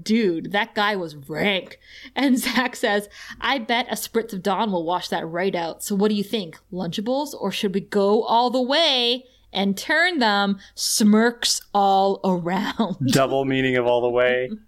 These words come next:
Speaker 2: Okay. But, but can we talk about how awful, like, these, these vampire guys are not very smart.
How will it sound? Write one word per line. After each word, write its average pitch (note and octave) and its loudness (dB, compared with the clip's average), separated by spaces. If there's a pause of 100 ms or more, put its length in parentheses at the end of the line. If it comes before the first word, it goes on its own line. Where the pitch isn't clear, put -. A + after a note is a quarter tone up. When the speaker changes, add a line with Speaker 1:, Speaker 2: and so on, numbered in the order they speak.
Speaker 2:
Okay. B2 0 (420)
But, F3 -2
but D#3 0 (480)
can F#3 2
we A3+ 2
talk D#3 2
about C#3+ -2
how B2+ 0 (260)
awful, A#2+ 2
like, A2+ 2 (180)
these, F#3 -2
these F3 0
vampire C#3+ 2
guys G2 -2
are A#2+ -6
not A#2+ 2
very G2+ 0
smart. G2 -2